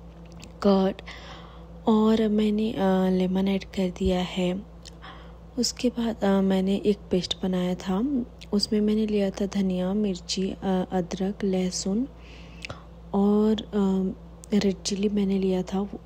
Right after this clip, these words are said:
उस सब का मैंने पेस्ट बनाया था। ये रहा वो पेस्ट, वो मैंने ऐड कर दिया है। ये पेस्ट आप ज़रूर बना के ऐड करिएगा, बहुत ही अच्छा टेस्ट आता है इस पेस्ट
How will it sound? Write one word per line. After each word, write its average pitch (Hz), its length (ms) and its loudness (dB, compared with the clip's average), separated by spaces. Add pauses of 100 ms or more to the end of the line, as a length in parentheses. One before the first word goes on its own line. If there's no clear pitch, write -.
उस 208 100 0
सब 214 240 -2
का 226 120 0
मैंने 220 220 4
पेस्ट 185 400 -2
बनाया 185 320 0
था। 196 260 -4 (1400)
ये 202 180 6
रहा 196 220 2
वो 202 160 0
पेस्ट, 196 400 0
वो 202 140 4
मैंने 220 340 2
ऐड 185 120 -2
कर - 180 -2
दिया 190 220 2
है। 202 420 0
ये 220 80 4
पेस्ट 214 320 -2
आप 214 80 -2 (100)
ज़रूर 196 340 0
बना 190 260 2
के 190 120 -4
ऐड 185 140 0
करिएगा, 185 440 0
बहुत 185 480 -4
ही 202 80 0
अच्छा 190 300 -2
टेस्ट 185 340 -2
आता 185 280 -4
है 196 120 -2
इस 196 100 -6
पेस्ट - 500 -4